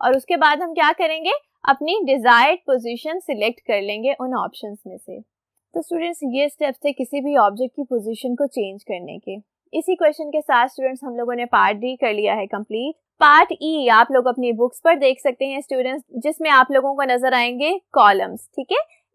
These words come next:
एक कॉलम में आप लोगों को आइकॉन्स नजर आ रहे हैं और दूसरे कॉलम में आप लोग देख सकते हैं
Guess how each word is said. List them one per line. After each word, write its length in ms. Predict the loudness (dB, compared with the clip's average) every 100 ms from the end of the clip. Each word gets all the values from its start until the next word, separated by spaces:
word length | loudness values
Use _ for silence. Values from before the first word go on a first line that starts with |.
| 0
एक 180 | 0 6
कॉलम 320 | 6 6 4
में 120 | -2
आप 280 | 4 4 4
लोगों 280 | 2 2 0
को 160 | -2 2
आइकॉन्स 440 | 0 2 0 0 -2
नजर 260 | -2 4
आ 160 | 6 8
रहे 140 | 6
हैं 120 | -2 -2
और 200 | 0 0
दूसरे 280 | -2 -2 2
कॉलम 320 | 2 2 0
में 140 | -4 -2
आप 260 | -2 0
लोग 120 | -4 0
देख 220 | 0 0
सकते 260 | -4 -6 -8
हैं 180 | -10